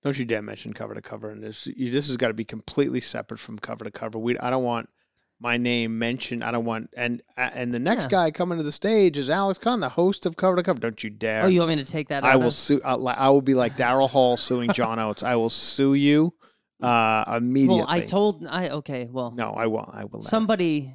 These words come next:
Speaker 1: I, it sounds fun. I'm
Speaker 2: No,
Speaker 1: only kidding. I'm having
Speaker 2: I know,
Speaker 1: fun with
Speaker 2: but
Speaker 1: you. It
Speaker 2: so,
Speaker 1: sounds like a good time.
Speaker 2: so,
Speaker 1: I wish
Speaker 2: uh,
Speaker 1: you guys
Speaker 2: what
Speaker 1: well
Speaker 2: I
Speaker 1: with
Speaker 2: will
Speaker 1: it.
Speaker 2: say is,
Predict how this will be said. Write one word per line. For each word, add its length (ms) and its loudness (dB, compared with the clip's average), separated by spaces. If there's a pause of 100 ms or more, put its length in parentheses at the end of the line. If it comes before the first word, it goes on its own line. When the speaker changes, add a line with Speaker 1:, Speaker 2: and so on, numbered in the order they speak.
Speaker 1:
I, 160 8
it 380 -2
sounds 300 4
fun. 520 2
I'm 80 -2
Speaker 2:
No, 120 6
Speaker 1:
only 200 6
kidding. 380 0
I'm 80 -6
having 180 2
Speaker 2:
I 20 4
know, 160 2
Speaker 1:
fun 180 2
with 100 2
Speaker 2:
but 120 0
Speaker 1:
you. 80 -6
It 100 -10
Speaker 2:
so, 240 0
Speaker 1:
sounds 200 4
like 100 0
a 40 -2
good 220 -6
time. 120 -6
Speaker 2:
so, 340 0
Speaker 1:
I 100 4
wish 180 6
Speaker 2:
uh, 60 -2
Speaker 1:
you 60 -4
guys 180 0
Speaker 2:
what 140 4
Speaker 1:
well 80 4
Speaker 2:
I 40 4
Speaker 1:
with 100 2
Speaker 2:
will 140 4
Speaker 1:
it. 20 0
Speaker 2:
say 380 0
is, 300 -4